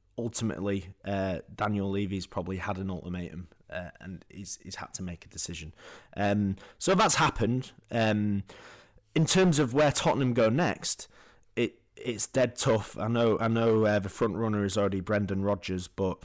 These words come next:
I would, I wouldn't be leaving a Leicester squad, which, um, is better than a, the current Tottenham squad. I know that Tottenham are,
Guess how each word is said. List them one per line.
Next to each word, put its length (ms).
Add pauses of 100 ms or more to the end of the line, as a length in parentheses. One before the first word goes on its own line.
(500)
I 100
would, 180
I 120
wouldn't 240
be 120
leaving 480
a 80
Leicester 340
squad, 400 (280)
which, 420
um, 520 (680)
is 120
better 280
than 180
a, 180
the 80
current 300
Tottenham 320
squad. 380
I 80
know 240
that 160
Tottenham 360
are, 160